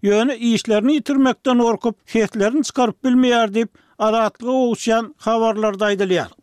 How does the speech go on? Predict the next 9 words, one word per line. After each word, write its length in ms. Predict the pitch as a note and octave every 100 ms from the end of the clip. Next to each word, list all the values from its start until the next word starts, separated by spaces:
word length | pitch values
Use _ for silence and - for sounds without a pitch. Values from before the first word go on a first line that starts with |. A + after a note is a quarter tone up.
| -
Aýdylmagyna 580 | G#3+ G#3+ A3+ A3 A3+ C#4
görä, 180 | C#4+ G#3 - -
prezident 560 | A3 A3+ G3+ C4+ D4 - -
Ruhu 420 | A#3+ A#3 F#3 A3+
Welent 360 | A#3 D4 D4
etrawynyň 720 | B3 B3+ C4 B3+ A#3+ A#3 B3 G#3
çäginde 540 | - A#3+ A3 A3 A#3
urulan 440 | C4+ B3 A#3 A#3+ -
mescidiň 680 | G3 A3 A#3 - A3+ G3+ B3